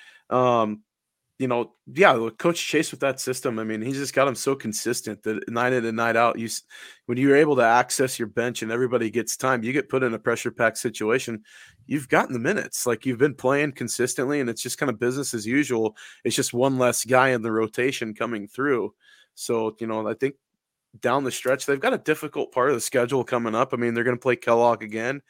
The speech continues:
They've got Bonners Ferry coming up. They've got Timberlake on that part of the schedule. Um, so, you know, there's gonna be some tough games u-, up ahead coming, but, um, you know, if, if you can win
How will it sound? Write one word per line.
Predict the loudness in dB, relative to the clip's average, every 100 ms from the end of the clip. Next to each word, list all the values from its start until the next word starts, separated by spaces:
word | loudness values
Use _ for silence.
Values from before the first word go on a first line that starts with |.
| _ -20 -20 _
They've | -4
got | 0 0
Bonners | 0 -2 -2 -4
Ferry | -2 0 0
coming | -2 -2 -2 -2
up. | -4 -4
They've | -6 -2
got | 0 -2 -4
Timberlake | -8 -4 0 2 2
on | 0 -2
that | -2
part | 0 0
of |
the | 0
schedule. | -6 -2 -2 -2 -4 -4 _ -20 -20 -8
Um, | -4 -2 -4
so, | -6 -4 -4
you | -4
know, | -4
there's | -2 -2 -2
gonna | -2
be | -2 -4
some | -6 -4
tough | -2 -2 -2
games | -4 -2 -4
u-, | -4 -4
up | -6 -4
ahead | -4 -2 -2 -2
coming, | -4 -2 -6
but, | -4 -4 -4 _ _ _ _ -8
um, | -4 -4 -6 -10 _
you | -8
know, | -4 -4
if, | -4 -8
if | -8 -6
you | -4
can | -4 -4
win | -2 -2 -2 -6